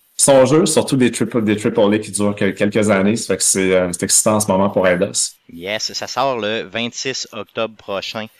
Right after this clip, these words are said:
Speaker 2: euh, sur à peu près toutes les plateformes du monde entier. Donc, vous pourrez le jouer, là, vraiment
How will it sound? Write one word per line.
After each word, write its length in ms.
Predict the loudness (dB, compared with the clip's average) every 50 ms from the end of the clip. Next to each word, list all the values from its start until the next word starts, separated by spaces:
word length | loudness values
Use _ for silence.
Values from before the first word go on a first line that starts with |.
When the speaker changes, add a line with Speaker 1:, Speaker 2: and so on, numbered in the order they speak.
| -20 -20 -20 _ _ -6
Speaker 2:
euh, 100 | -6 -4
sur 220 | -4 -6 -6 -6
à 40 | -6
peu 100 | -8 -8
près 160 | -8 -8 -10 _ _ -6
toutes 300 | -6 -6 -6 -8 -20 -20
les 160 | -18 -16 -16 -10
plateformes 400 | -10 -10 -10 -8 -8 -10 -10 -10
du 100 | -10 -10
monde 200 | -10 -10 -10 -10
entier. 400 | -10 -12 -12 -14 -14 -14 -12 -10
Donc, 160 | -10 -12 -14
vous 80 | -16
pourrez 260 | _ -16 -14 -12 -12 -12
le 60 | -12
jouer, 240 | -12 -12 -10 -8 -8
là, 100 | -8 -8
vraiment 340 | -10 -10 -10 -8 -8 -10